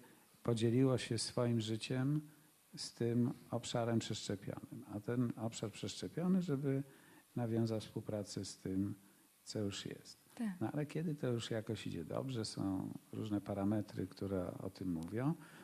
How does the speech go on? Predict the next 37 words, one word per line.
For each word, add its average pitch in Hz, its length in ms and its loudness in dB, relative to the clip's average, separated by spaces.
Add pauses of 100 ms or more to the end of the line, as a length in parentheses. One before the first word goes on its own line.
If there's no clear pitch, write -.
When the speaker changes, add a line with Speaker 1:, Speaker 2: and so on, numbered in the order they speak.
(380)
Speaker 1:
y, 87 160 -4
no 120 100 0
to 135 120 2
można 127 300 2
by 127 80 2
powiedzieć, 113 400 0
no 143 100 4
to 147 100 2
już - 540 -2
dziękujemy 101 600 -2
pani, 90 400 0
Speaker 2:
Mhm. 180 300 2
Speaker 1:
tak? 180 120 -4
O, 110 160 -4
o, 101 180 -2 (420)
o, - 160 -8 (880)
poziom 101 340 -2
stresu 104 340 -4
został 98 360 -4
obniżony 104 460 0
na 92 180 0
tyle, 98 360 0
że 87 340 -6 (380)
naczynia 95 440 0
się - 180 -6
rozszerzyły, 127 680 0
no 101 180 -2
jest - 440 -8
dobre 82 560 -6
krążenie 127 520 0
w 113 60 -2
obrębie 110 400 0
tego, 104 280 -2
co 107 180 -4
ma 101 180 0
być. 98 220 -2
Speaker 2:
Mhm. 220 300 -4